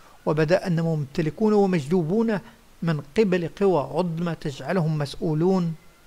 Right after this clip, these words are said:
مسؤولين عن مشاكل البشرية. تفاعل الجمهور مع هذا النوع من الرجال بنفس النشوة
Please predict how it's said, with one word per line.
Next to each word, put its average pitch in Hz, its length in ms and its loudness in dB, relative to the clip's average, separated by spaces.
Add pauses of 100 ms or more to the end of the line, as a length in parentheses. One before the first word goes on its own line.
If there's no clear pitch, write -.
(100)
مسؤولين 185 760 0 (640)
عن 147 240 -4
مشاكل 139 400 -6
البشرية. 131 720 -6 (1600)
تفاعل 185 500 6
الجمهور 165 580 2
مع 143 260 0
هذا 151 280 2
النوع 160 360 -2
من 170 200 0
الرجال 156 380 0 (760)
بنفس 147 400 -4
النشوة 165 640 -2